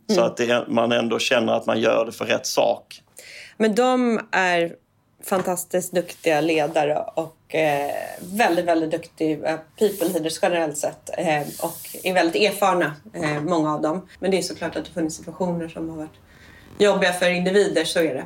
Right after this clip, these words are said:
Speaker 2: Men, eh, eh, det har också varit en del av en längre omställning, vilket gör det lättare att planera för också. Med naturliga avgångar, et cetera, et cetera. Med naturlig omsättning på personal,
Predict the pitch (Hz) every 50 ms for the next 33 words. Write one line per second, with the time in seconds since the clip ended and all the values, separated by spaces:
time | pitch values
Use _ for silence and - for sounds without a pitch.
0 | 180 - 170 170 160 156 156 151 151 151 147 151 151 147 - _ _ _ - -
1 | - - - - - - - - - - - - - 175 170 165 - 175 185 175
2 | 175 - 190 175 180 175 170 175 175 185 170 165 165 160 156 156 160 160 151 151
3 | 156 151 165 160 151 - - 180 165 156 147 147 151 147 - 160 160 151 151 147
4 | 151 151 156 156 156 - 139 135 139 - 160 156 165 165 160 165 160 - - -
5 | - - - - - - 180 190 208 220 208 202 196 180 175 170 - - - -
6 | - - - - - 185 - - 175 165 160 160 165 160 156 156 151 156 151 156
7 | 156 151 143 143 143 151 151 - 151 147 - 160 - - 147 147 - 160 175 175
8 | 170 170 165 160 160 160 151 - 165 156 156 160 170 165 147 143 - 156 151 -
9 | 143 165 - 151 - 151 151 - - 160 151 147 143 143 147 151